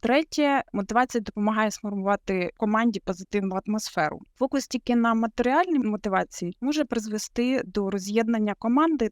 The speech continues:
та формування мислення «я тут лише заради грошей». Водночас нематеріальні способи мотивації допомагають об'єднати колектив. Одна із найважливіших складових тут — цікавий проєкт, нові челенджі, таски.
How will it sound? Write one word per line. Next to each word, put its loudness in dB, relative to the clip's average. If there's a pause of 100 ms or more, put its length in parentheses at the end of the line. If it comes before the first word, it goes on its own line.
та 0
формування 2
мислення 0
«я 2
тут -14
лише -2
заради -2
грошей». -8 (160)
Водночас 2
нематеріальні 4
способи -2
мотивації 2
допомагають 0
об'єднати -2
колектив. -8
Одна 2
із 0
найважливіших 0
складових 0
тут — -6
цікавий 0
проєкт, -2 (200)
нові 0
челенджі, 0
таски. -4